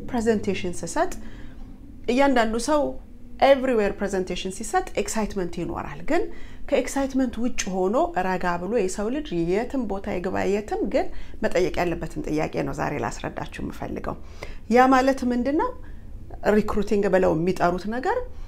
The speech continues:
ብዙ ነገሮች፣ እ፣ በተለያየ ሁኔታ ሲገለጹ ልክ በቃ አለ አይደል? እጃችሁን እንዲህ ከዘረጋችሁ ገንዘቡ ይመጣል። ን-፣ እንደው ፓርት ታይም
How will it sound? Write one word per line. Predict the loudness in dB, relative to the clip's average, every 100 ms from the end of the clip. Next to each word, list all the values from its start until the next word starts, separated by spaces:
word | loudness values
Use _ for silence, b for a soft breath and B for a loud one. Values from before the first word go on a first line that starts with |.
| B B -2
ብዙ | 8 8 10
ነገሮች፣ | 8 6 6 4 2 2
እ፣ | 4 4 0 -2 -4 -6 -10 -12 -12 -12 -12 -4
በተለያየ | -2 4 6 6 6
ሁኔታ | 4 2 2 2 2
ሲገለጹ | 0 2 4 6 4 2
ልክ | 0 0 -2
በቃ | -2 0 0
አለ | 0 0
አይደል? | 2 2 2 B B -4
እጃችሁን | 2 2 4 2
እንዲህ | 2 0
ከዘረጋችሁ | -2 0 0 2 0 -2 -2
ገንዘቡ | 0 0 2 2 2
ይመጣል። | 2 0 0 2 0 -2 B B B -6
ን-፣ | -2 0 0
እንደው | -2 0 0 0 -6 -6
ፓርት | -4 -2
ታይም | 0 0